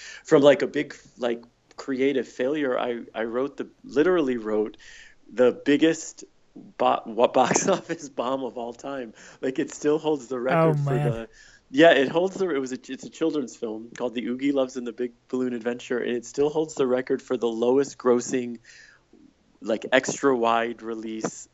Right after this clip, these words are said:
Speaker 1: ever.
Speaker 2: Oh, man.
Speaker 1: <laughs>
Speaker 2: Oh.
Speaker 1: Yeah. And that was a humiliating, painful moment, <laughs> for sure.
Speaker 2: Sure, sure.
Speaker 1: And to anyone listening, it's like, and whatever. Are you gonna let the humiliating, painful moment stop you from doing whatever it is you wanna do? No,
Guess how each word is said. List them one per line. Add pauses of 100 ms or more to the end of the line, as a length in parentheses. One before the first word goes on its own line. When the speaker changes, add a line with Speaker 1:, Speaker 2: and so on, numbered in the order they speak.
(160)
Speaker 1:
ever.
Speaker 2:
Oh,
man.
Speaker 1:
<laughs>
Speaker 2:
Oh.
Speaker 1:
Yeah. (960)
And
that
was
a
humiliating, (260)
painful (580)
moment,
<laughs>
for
sure.
Speaker 2:
Sure,
sure.
Speaker 1:
And (200)
to
anyone
listening,
it's
like,
and
whatever.
Are
you
gonna
let
the
humiliating,
painful
moment
stop
you
from
doing
whatever
it
is
you
wanna
do?
No,